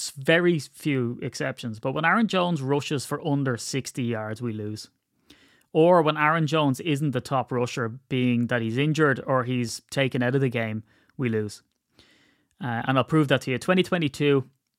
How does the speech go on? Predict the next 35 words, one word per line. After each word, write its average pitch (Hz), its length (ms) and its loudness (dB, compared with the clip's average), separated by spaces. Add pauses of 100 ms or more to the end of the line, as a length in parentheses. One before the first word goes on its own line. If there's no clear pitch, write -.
(300)
week 143 260 -2
one, 123 300 0 (160)
Minnesota. 120 600 0 (760)
Jonesy 143 480 2
goes 127 260 2
for 123 100 -6
forty-nine 123 540 -2
yards, 110 360 -4
we 123 80 -4
lose. 110 380 -6 (1040)
The 123 100 -2
next 139 240 2
game 127 240 0
against 120 240 -2
Chicago, 123 460 2
he 123 100 0
goes 123 260 2
for 131 140 0
over 117 200 0
a 110 60 -2
hundred, 143 380 2 (240)
we 117 100 -4
win. 120 300 -2 (800)
Week 139 240 0
four 135 400 2
against 123 580 -2 (380)
new 123 160 0
England, 135 340 2
he 123 100 -2
goes 120 240 0
for 123 100 -8
a 113 60 -4
hundred 120 220 -4
and 113 80 -6
ten. 123 400 0